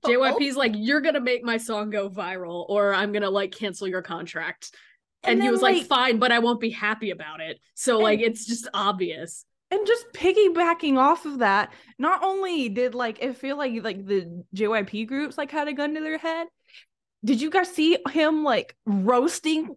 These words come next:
Speaker 3: like, fans doing it and being like, "Oh, you need to do this," like, acting like they're in his agency? Like, yeah, I understand that's what you're, like, you're supposed to do at an agency, but people are doing this for fun, my dude.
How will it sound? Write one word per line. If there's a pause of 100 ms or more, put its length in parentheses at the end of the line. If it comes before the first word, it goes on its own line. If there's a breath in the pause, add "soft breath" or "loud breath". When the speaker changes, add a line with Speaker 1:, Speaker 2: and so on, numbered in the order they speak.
(140)
Speaker 3:
like,
fans
doing
it
and
being
like, (300 loud breath)
"Oh,
you
need
to
do
this," (160 loud breath)
like,
acting
like
they're
in
his
agency?
Like, (380 loud breath)
yeah,
I
understand
that's
what
you're,
like,
you're
supposed
to
do
at
an
agency, (280 loud breath)
but
people
are
doing
this
for
fun,
my
dude.